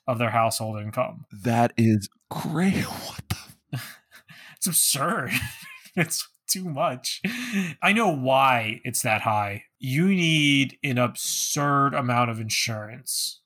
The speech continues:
Speaker 1: for a daycare. I actually knew somebody who ran a daycare, and she said, "It's, it's insane. We're barely making a dime here." And they were full all the time.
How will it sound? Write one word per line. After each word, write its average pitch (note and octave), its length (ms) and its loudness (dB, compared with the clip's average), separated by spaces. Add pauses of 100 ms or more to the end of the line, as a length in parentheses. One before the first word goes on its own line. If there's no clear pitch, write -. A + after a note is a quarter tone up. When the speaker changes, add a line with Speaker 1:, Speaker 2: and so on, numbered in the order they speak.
(240)
Speaker 1:
for A2+ 880 -2 (200)
a B2 80 -4
daycare. A2 640 -8 (240)
I C#3 140 4
actually D#3 260 2
knew C3+ 100 2
somebody B2 280 0
who A#2 80 0
ran A#2 240 -2
a A2+ 40 -6
daycare, A2 600 -8
and G#2+ 100 -8
she A2+ 220 -6
said, G#2+ 420 -6 (220)
"It's, - 340 -2
it's B2+ 240 -2
insane. A2+ 640 -2
We're A2 100 -6
barely A#2+ 580 -2
making A#2 360 -4
a A2 80 -6
dime G#2+ 380 -4
here." G#2+ 360 -10 (320)
And C3 140 0
they C3 100 4
were B2+ 140 0
full B2 480 -2
all A#2+ 600 2
the A2+ 480 -2 (140)
time. A2+ 500 -4